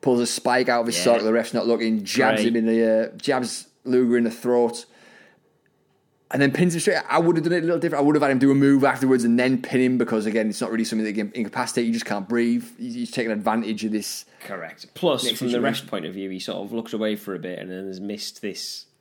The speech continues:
Speaker 2: you know, well, why is he just lying flat? You know what I mean? Like, this, yeah, exactly, yeah, yeah.
Speaker 1: But, yeah, um,
Speaker 2: I thought
Speaker 1: yeah.
Speaker 2: it was good when Meng, when he then got out the, he got out of the ring quickly after he got the pin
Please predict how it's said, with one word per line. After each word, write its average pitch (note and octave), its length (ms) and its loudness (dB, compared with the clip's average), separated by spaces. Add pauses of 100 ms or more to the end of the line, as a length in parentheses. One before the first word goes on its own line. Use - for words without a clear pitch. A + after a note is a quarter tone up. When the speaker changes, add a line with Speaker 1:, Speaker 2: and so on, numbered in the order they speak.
(540)
Speaker 2:
you G2 100 -10
know, F2 280 -10
well, B2 160 -2
why A2 100 -2
is A#2 100 -6
he A#2+ 140 -8
just B2+ 180 -10
lying B2 280 -2
flat? E3 400 -8
You G#2 60 -8
know G#2 80 -4
what A2 100 -4
I A2 60 -2
mean? G2 100 -4
Like, F#2+ 160 -6
this, G#2 240 -8
yeah, G2+ 220 -4
exactly, F#2+ 540 -8
yeah, E2 140 -16 (160)
yeah. F2 180 -14 (100)
Speaker 1:
But, - 100 -4
yeah, A2+ 500 2
um, A2+ 260 2
Speaker 2:
I B2 60 -10
thought - 120 0
Speaker 1:
yeah. A#2+ 40 2
Speaker 2:
it G#2+ 60 -4
was G#2+ 100 -4
good A2 160 -4
when A2 160 -2
Meng, G#2+ 280 -4
when A#2 120 -4
he G#2+ 140 -2
then G#2 180 -4
got A2 160 -2
out A2 220 -4
the, G#2 180 -12 (720)
he A2 100 -8
got A2 160 -4
out A2+ 160 -4
of G#2+ 80 -12
the A2 100 -6
ring G2+ 280 -4
quickly G#2 320 -8
after F#2+ 100 -10
he G#2 60 -12
got F#2 100 -8
the D2+ 60 -12
pin E2+ 400 -10